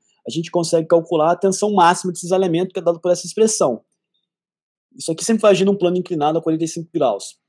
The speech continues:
É, do ponto de vista matemático, se você tem um tensor das tensões,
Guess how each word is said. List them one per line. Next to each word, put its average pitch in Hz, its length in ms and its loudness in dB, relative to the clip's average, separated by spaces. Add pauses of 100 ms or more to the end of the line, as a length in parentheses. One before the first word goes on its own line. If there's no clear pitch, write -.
(720)
É, 147 600 -2 (240)
do 175 80 -12
ponto 247 160 -2
de - 60 -12
vista 233 180 0
matemático, 202 680 4
se - 60 -12
você 180 180 -4
tem 196 120 2
um 185 60 2
tensor 165 240 -2
das 147 140 -2
tensões, 147 720 -4